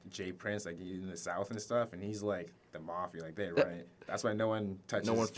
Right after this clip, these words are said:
Speaker 1: Drake.
Speaker 2: with Drake?
Speaker 1: Yeah, at
Speaker 2: That's
Speaker 1: the
Speaker 2: why
Speaker 1: end
Speaker 2: he thinks
Speaker 1: of the
Speaker 2: he's
Speaker 1: day.
Speaker 2: invincible at the Raptors games, too?
Speaker 1: He can walk, 'cause Jay Prince is like, he walks in the room, he's the type of guy where everyone just
Speaker 2: I've
Speaker 1: wants
Speaker 2: never
Speaker 1: to
Speaker 2: heard of
Speaker 1: start
Speaker 2: Jay Prince.
Speaker 1: talking.
Speaker 2: Who is he? Is just, like,
Speaker 1: Um,
Speaker 2: some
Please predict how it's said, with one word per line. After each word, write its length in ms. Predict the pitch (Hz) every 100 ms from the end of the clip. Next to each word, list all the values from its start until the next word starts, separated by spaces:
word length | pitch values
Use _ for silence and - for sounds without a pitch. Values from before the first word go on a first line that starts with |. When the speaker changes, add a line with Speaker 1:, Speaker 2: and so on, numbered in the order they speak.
| 104
Speaker 1:
Drake. 80 | -
Speaker 2:
with 80 | 117
Drake? 360 | 92 92 123 113
Speaker 1:
Yeah, 260 | 87 87 - -
at 80 | -
Speaker 2:
That's 140 | 101
Speaker 1:
the 60 | 110
Speaker 2:
why 60 | 117
Speaker 1:
end 40 |
Speaker 2:
he 20 | 120
thinks 100 | 120
Speaker 1:
of 40 |
the 20 |
Speaker 2:
he's 60 | 120
Speaker 1:
day. 40 | 117
Speaker 2:
invincible 400 | 107 113 117 113
at 40 |
the 80 | 110
Raptors 400 | 98 92 101 120 110
games, 260 | 120 120
too? 380 | - 107 120 147 - - - - - -
Speaker 1:
He 120 | - 143
can 120 | 135
walk, 180 | 135 131
'cause 180 | 139 127
Jay 240 | 123 156
Prince 260 | 160 165 160
is 60 |
like, 120 | 117
he 100 | 123
walks 240 | 123 123 123
in 60 |
the 80 | 107
room, 200 | 95 107
he's 140 | 104 101
the 100 | 107
type 100 | 95
of 40 |
guy 100 | 101
where 120 | 98
everyone 220 | 95 92
just 180 | 82 - -
Speaker 2:
I've 80 | -
Speaker 1:
wants 140 | 117 127
Speaker 2:
never 60 |
Speaker 1:
to 40 | -
Speaker 2:
heard 140 | 120
of 80 | 104
Speaker 1:
start 120 | 107
Speaker 2:
Jay 40 |
Prince. 320 | 104 113 107 107
Speaker 1:
talking. 100 | 117
Speaker 2:
Who 60 |
is 80 | 120
he? 180 | 104 101 - - -
Is 100 | - 107
just, 200 | 120 113
like, 140 | 92
Speaker 1:
Um, 40 |
Speaker 2:
some 360 | 85 101 90 87